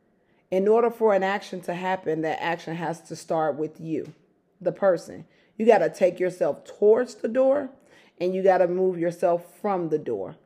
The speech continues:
The door is not gonna move for you. You have to do something with the door.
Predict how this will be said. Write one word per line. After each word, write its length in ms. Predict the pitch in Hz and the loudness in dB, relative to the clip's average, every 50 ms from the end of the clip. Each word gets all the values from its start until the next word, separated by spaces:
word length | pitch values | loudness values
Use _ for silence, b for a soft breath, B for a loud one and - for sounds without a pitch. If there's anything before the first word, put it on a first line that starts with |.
| _ | _
The 140 | - 175 175 | -2 -2 0
door 460 | 185 160 185 196 202 208 214 214 196 | 0 2 2 4 4 4 4 4 2
is 260 | - - 170 170 175 | 2 0 -4 -6 -4
not 220 | 190 185 170 170 170 | -4 -2 -2 0 0
gonna 180 | 175 170 170 | 0 0 0
move 340 | 170 170 175 170 170 170 160 | 0 0 2 2 2 2 0
for 260 | - - 175 170 160 | -2 -4 0 0 0
you. 360 | 156 160 160 156 127 85 135 - _ _ _ _ _ _ _ _ _ _ - | 0 0 -2 -4 -4 -6 -8 -12 _ _ _ _ _ _ _ _ _ _ -14
You 540 | 175 175 190 233 247 247 233 214 190 190 - - | -6 0 2 4 4 4 2 0 -2 -6 -10 -8
have 240 | - 180 170 156 - | -6 -4 -4 -4 -4
to 120 | - 175 | -6 -6
do 180 | 170 165 165 165 | -4 -2 -4 -4
something 600 | 160 - - 190 165 156 - 160 160 151 151 147 | -4 -6 -6 -6 -6 -6 -4 -4 -4 -4 -2 -2
with 160 | 160 151 156 | -2 -2 -2
the 80 | - 156 | -6 -6
door. 380 | 143 156 147 120 101 117 156 | -2 0 0 0 -2 -6 -10